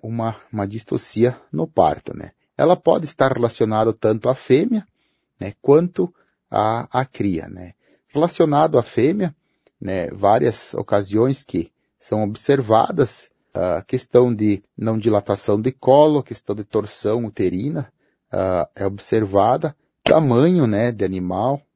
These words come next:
né, estrutura, tamanho de pelve para passagem, ah, desse feto, ou alguma doença, ah, que está,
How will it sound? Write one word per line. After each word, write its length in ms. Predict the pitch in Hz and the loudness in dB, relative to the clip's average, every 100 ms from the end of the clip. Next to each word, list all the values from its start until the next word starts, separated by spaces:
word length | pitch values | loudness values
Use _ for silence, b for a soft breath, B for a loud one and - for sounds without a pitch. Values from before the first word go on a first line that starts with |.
| _ | _
né, 300 | - - - _ | -16 -16 -18 _
estrutura, 720 | - - 98 - 98 113 147 - _ _ _ _ | -16 -12 -12 -6 -2 0 0 -2 _ _ _ _
tamanho 320 | 95 95 101 | -4 -4 -4
de 140 | 98 98 | -4 -6
pelve 480 | - 117 120 135 120 | 0 2 2 0 -2
para 360 | 95 101 98 _ - | -2 0 -2 _ -8
passagem, 720 | 98 - 90 110 117 95 - _ _ _ _ | -8 -6 -2 0 0 -4 -12 _ _ _ _
ah, 360 | 92 90 87 - | -6 -4 -4 -6
desse 320 | - 101 - 143 | -8 -8 -6 -4
feto, 580 | - 123 - - 233 b b b | 0 0 0 -6 -8 b b b
ou 220 | 160 247 | 2 2
alguma 340 | 202 196 220 | 0 0 2
doença, 640 | 185 156 135 170 185 202 190 _ _ _ _ - 139 | 4 6 6 4 0 -2 -4 _ _ _ _ -12 -4
ah, 300 | 107 104 101 | 0 0 -4
que 320 | - 143 180 - _ | -2 0 0 -4 _
está, 480 | - - - 120 139 | -14 -4 2 2 2